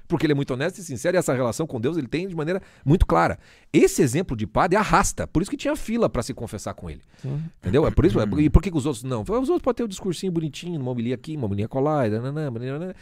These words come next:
Speaker 1: dá lá o sacramento, mas não
Speaker 2: Falta,
Speaker 1: converte
Speaker 2: né?
Speaker 1: ninguém.
Speaker 2: Falta.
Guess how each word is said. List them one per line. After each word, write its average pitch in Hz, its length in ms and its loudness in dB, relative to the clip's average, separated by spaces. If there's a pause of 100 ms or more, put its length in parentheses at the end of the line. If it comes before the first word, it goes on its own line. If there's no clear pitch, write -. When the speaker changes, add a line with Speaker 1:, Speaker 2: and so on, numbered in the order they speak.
(160)
Speaker 1:
dá 139 140 6
lá 147 100 8
o 139 60 6
sacramento, 160 560 2
mas 262 140 -2
não 370 180 -6 (760)
Speaker 2:
Falta, 120 280 0
Speaker 1:
converte 110 380 6
Speaker 2:
né? 311 60 -2
Speaker 1:
ninguém. 349 180 2
Speaker 2:
Falta. 113 160 -8